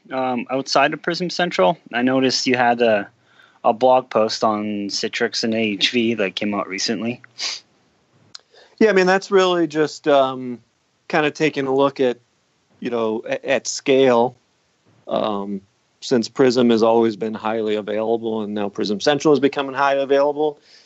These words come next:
Speaker 2: Really at scale, I think I gave an example of a twenty-five thousand user V D I environment. Just, a lo-, I s-, spoke with a lot of customers and they really don't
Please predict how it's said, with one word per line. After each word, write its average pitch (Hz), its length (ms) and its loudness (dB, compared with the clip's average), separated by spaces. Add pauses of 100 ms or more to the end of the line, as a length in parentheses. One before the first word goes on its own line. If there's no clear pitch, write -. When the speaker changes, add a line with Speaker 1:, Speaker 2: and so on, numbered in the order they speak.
(300)
Speaker 2:
Really 156 260 6
at 127 180 0
scale, 135 640 2
I 127 120 2
think 127 180 -4
I 120 100 2
gave 120 220 -4
an 120 80 -10
example 110 600 -6
of 104 60 -2
a 107 80 -2
twenty-five 104 540 -2
thousand 101 420 -6
user 101 240 -8
V 107 140 -4
D 110 100 0
I 120 140 2
environment. 143 440 0
Just, - 440 0 (1040)
a - 40 4
lo-, 147 200 2 (100)
I 156 60 2
s-, - 180 -4 (140)
spoke 185 260 2
with 165 100 2
a 151 40 2
lot 139 260 4
of 135 60 -10
customers 127 600 -8
and 117 120 -8
they 120 80 -2
really 127 260 0
don't 120 300 -2